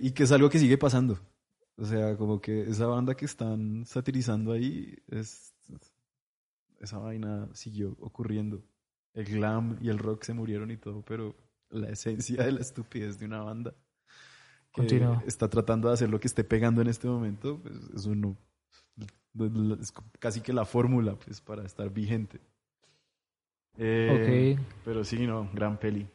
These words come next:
Speaker 1: Mi segunda peli, mi segundo documentary preferido. Ay, que decía mención de honor a Leningrad Cowboys, porque es otra película. ¿Vos
Speaker 2: <laughs>
Speaker 1: viste
Speaker 2: Mención
Speaker 1: esa
Speaker 2: de honor.
Speaker 1: película?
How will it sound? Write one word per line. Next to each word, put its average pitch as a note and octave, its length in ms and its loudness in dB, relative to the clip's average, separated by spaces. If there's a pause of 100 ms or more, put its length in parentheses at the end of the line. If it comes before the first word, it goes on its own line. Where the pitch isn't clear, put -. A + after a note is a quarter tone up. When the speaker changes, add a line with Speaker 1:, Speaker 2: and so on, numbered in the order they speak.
Speaker 1:
Mi A2+ 80 -12
segunda G#2+ 380 -6
peli, A2 200 -6
mi A#2+ 180 -2
segundo A#2 340 -4
documentary A2+ 560 -4
preferido. G#2 500 -6 (720)
Ay, C3 520 8
que A#2 100 2
decía A2 280 4
mención B2 320 0
de A2+ 80 0
honor A#2 260 0 (100)
a A#2+ 80 -2
Leningrad B2+ 480 4
Cowboys, A2 460 0
porque C3 260 -6
es A2 100 -4
otra A2+ 180 -2
película. A#2+ 500 -6 (280)
¿Vos C3+ 80 6
Speaker 2:
<laughs> - 200 6
Speaker 1:
viste B2 140 2
Speaker 2:
Mención C#3+ 60 2
Speaker 1:
esa - 40 2
Speaker 2:
de B2+ 60 6
honor. C#3+ 140 4
Speaker 1:
película? F3 440 0